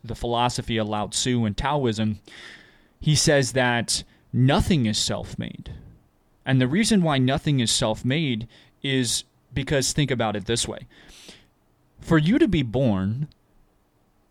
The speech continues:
two other people had to be intimate, and you had to be formed in your mother's womb. I also believe that God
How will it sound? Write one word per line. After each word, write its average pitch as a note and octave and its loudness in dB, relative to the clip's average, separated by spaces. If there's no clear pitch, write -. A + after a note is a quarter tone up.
two - 4
other D#3 0
people B2 0
had B2 -2
to A2 -6
be A2 -4
intimate, A#2 -4
and C3+ 2
you D3 2
had D3 2
to B2+ -2
be A#2 0
formed E3+ 2
in C3+ 2
your C3+ 0
mother's A#2+ 2
womb. A2 -2
I C3 2
also F#3+ 2
believe B2 -2
that A2+ -2
God B2+ -2